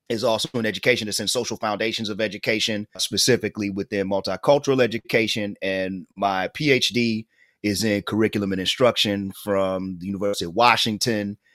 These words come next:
And my focus in curriculum and instruction is science curriculum and also teaching and, and that part of teaching science and, uh, fixing the ways that, that we teach science. So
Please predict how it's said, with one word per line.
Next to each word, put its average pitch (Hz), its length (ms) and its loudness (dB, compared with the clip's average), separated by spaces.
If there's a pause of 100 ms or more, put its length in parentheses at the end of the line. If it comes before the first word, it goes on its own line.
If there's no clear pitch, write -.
(320)
And 104 520 2
my 107 220 2
focus 147 480 4
in 110 220 -2
curriculum 113 480 0
and 101 80 -4
instruction 101 840 0
is 98 400 0
science 120 420 0
curriculum 123 720 0 (140)
and 101 420 -2
also 104 880 2 (360)
teaching 226 520 2
and, 117 100 -6
and 117 180 2
that 127 200 4
part 113 240 4
of 101 160 -4
teaching 135 420 -2
science 95 640 -2 (460)
and, 95 420 -2
uh, 98 60 0
fixing 113 400 2
the 98 80 0
ways 95 420 0
that, 85 300 -4
that 80 220 -4
we 90 160 -6
teach 82 360 -6
science. 85 360 -2
So 95 320 2